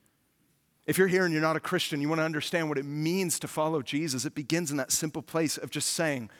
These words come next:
"Jesus, I relinquish control of my life. I surrender it to you. You are God, and I am not." And that's where Jesus goes. Lastly, worry is a matter of the heart.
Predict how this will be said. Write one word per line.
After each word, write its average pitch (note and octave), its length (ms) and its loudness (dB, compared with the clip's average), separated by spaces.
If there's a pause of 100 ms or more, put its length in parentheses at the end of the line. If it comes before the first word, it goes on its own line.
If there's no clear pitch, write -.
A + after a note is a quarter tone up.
(420)
"Jesus, D3+ 600 0 (640)
I D3 60 2
relinquish C#3 760 -2
control C3+ 440 -4
of A#2+ 80 -4
my A#2+ 160 0
life. A2+ 260 -4
I A#2+ 40 -4
surrender B2 480 -6
it - 100 -10
to G#2 120 -10
you. - 180 -12 (800)
You B2+ 260 0
are D#3+ 80 2
God, A2+ 400 -2 (680)
and A#2 160 -6
I A2 140 -6
am A2 140 -8
not." F#2 320 -14 (840)
And - 380 -14
that's C3+ 140 -6
where E3 80 0
Jesus A#2 360 -2
goes. A2+ 320 -4
Lastly, A#2 500 -4
worry B2 540 0
is B2 120 -6
a A#2+ 60 -2
matter A2+ 560 -2 (100)
of A2 100 -8
the A#2 60 -6
heart. - 420 -12